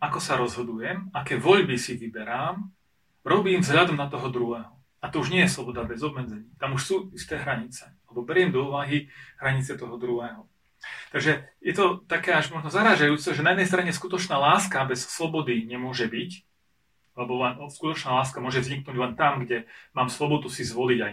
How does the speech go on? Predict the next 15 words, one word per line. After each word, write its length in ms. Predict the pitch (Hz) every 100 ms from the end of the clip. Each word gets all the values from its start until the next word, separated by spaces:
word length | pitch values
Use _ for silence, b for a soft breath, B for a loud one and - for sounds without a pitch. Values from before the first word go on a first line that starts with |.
| 101
nemilovať. 520 | 110 117 117 156 185 185 _ _ _ _ _ -
A 80 | -
na 80 | 147
druhej 240 | 202 202
strane, 320 | - 175 165 151
keď 80 |
sa 160 | - 131
rozhodnem 400 | 151 196 156 127
milovať 800 | 131 214 220 147 113 - - _ _ _ _ _ _ _ -
niekoho, 640 | 120 117 135 123 156 185 - _ _ _ _ _ _ -
tak 80 | 131
to 160 | 131
prináša 400 | 151 143 139 156
obmedzenie 400 | 127 131 123 117
slobody. 480 | 113 - 113 110